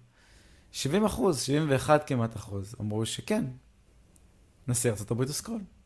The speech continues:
בפרק הזה, אה, סליחה, בפרק השני, זה כבר ירד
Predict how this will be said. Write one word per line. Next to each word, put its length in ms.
בפרק 380
הזה, 320
אה, 100
סליחה, 240
בפרק 420
השני, 400
זה 100
כבר 320
ירד 160